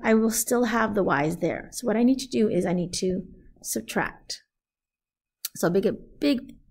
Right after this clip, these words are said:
subtraction symbol there. So I have eight x squared minus zero is still gonna be eight x squared. Negative two minus three will give me negative five x. Two y minus two y is zero, so I don't have to write that down.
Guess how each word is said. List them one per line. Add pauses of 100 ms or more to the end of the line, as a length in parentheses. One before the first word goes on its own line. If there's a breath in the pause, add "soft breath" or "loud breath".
subtraction
symbol
there. (460 loud breath)
So
I
have
eight
x
squared
minus (100)
zero
is
still
gonna
be
eight
x
squared. (1600 soft breath)
Negative
two (260)
minus
three (100)
will
give
me (440)
negative
five
x. (1080 soft breath)
Two
y
minus
two
y
is
zero,
so
I
don't
have
to
write
that
down.